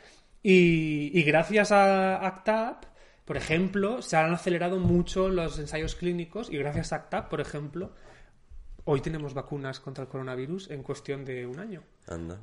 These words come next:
Speaker 1: Porque, eh, hemos cons-, gracias a ellos se consiguió acelerar mucho
Speaker 2: Ujú.
Speaker 1: los procesos de ensayo clínico y gracias a ellos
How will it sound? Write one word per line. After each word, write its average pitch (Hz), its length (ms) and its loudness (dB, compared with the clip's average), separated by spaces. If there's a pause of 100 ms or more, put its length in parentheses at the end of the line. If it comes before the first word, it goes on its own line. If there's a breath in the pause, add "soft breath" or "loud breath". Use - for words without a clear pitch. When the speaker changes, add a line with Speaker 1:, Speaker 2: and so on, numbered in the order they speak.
(260)
Speaker 1:
Porque, 170 600 -4
eh, 147 180 0
hemos 165 220 -2
cons-, 175 320 -2 (120)
gracias 180 400 4
a 190 80 6
ellos 220 400 -2
se 185 100 -4
consiguió 147 320 -2
acelerar 165 380 -2
mucho 175 320 -4
Speaker 2:
Ujú. 104 240 -6 (240 loud breath)
Speaker 1:
los 160 120 -10
procesos 165 440 -6
de 160 100 -6
ensayo 160 280 -4
clínico 190 440 -2
y 185 80 4
gracias 143 400 2
a 170 120 4
ellos 196 440 0